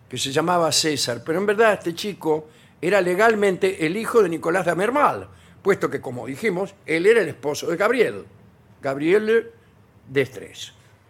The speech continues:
En realidad, había certeza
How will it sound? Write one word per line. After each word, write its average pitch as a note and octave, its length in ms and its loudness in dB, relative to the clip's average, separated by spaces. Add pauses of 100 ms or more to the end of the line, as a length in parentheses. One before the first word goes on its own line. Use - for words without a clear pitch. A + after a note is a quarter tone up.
(540)
En C#3 100 -10
realidad, G3+ 520 2 (800)
había C4 240 2
certeza D3+ 760 -2